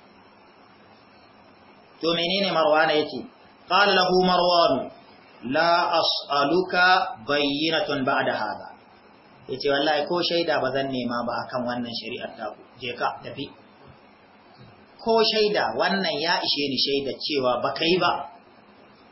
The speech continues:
Ko shaida ba zan nema ba, sai ya sallami shari'ar, akan cewa ƙarya kawai take yi.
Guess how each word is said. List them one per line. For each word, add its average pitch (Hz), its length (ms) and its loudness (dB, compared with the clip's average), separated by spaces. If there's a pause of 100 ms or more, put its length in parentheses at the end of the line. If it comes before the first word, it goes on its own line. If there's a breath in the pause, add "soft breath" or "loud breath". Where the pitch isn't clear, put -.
(460)
Ko 262 160 2
shaida 247 560 2
ba 170 80 2
zan 180 320 2
nema 156 560 2
ba, 165 400 2 (1400)
sai 175 160 0
ya 190 160 2
sallami 143 320 2
shari'ar, - 540 -4 (400)
akan 196 320 2
cewa 156 400 2
ƙarya 185 340 2
kawai 226 220 2
take 143 240 -4
yi. 113 120 -6